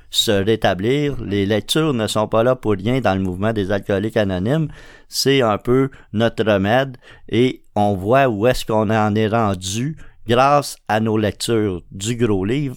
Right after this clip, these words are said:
entre autres, et du douze douze. Alors moi aussi, ça m'a pris un deuxième parrain qui, justement, m'a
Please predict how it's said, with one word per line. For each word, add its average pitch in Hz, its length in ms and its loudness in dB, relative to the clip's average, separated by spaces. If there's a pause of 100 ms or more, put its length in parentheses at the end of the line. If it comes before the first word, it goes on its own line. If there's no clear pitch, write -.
(120)
entre 95 320 -2
autres, 139 420 -2
et 123 120 2
du 98 200 -6
douze 95 300 -4
douze. - 360 -8 (380)
Alors 95 220 2
moi 117 280 2
aussi, 123 360 -2
ça 101 160 0
m'a 98 180 0
pris 123 260 -4
un 101 120 0
deuxième 95 400 -2
parrain 104 460 0
qui, 95 220 -10
justement, 110 640 -2 (420)
m'a 123 360 0